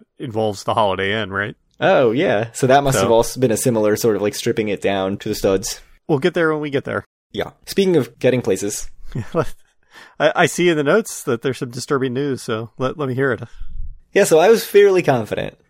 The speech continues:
Speaker 2: that we were going to Atlantic City, me, we being my wife and I, in September, like, September twenty-third to the twenty-fifth.
Speaker 1: Mm-hmm.
Speaker 2: Go drop off the kids with the in-laws, get in two nights.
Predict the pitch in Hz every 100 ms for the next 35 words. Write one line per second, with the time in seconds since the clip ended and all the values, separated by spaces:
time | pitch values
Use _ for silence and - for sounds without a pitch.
0 | _ - 113 117 107 117 117 120 104 98
1 | 95 104 95 98 95 110 107 101 104 95
2 | 92 - - 95 92 95 95 90 - _
3 | - 127 123 117 - _ - 117 - 104
4 | 90 - - - - - - 147 131 -
5 | 131 120 113 101 101 - 98 - - -
6 | - _ _ _ - 131 175 - _ -
7 | 120 117 110 110 98 - - - 92 -
8 | - 143 165 151 139 127 123 - - _
9 | 110 98 95 - 107 110 101 - -